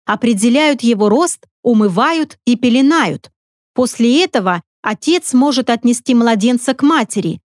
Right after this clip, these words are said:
или оставить его в детском отделении до следующего кормления,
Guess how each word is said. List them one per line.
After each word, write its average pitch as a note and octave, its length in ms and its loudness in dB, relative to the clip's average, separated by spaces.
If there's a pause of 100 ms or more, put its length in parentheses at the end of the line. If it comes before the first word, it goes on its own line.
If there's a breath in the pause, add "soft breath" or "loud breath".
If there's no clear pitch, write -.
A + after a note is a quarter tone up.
(140)
или B3+ 300 0
оставить D#4 600 -2
его C4+ 220 2
в B3 100 -2
детском C4 420 0
отделении A#3+ 640 0
до A3+ 140 0
следующего A#3 640 0
кормления, C#4+ 800 -2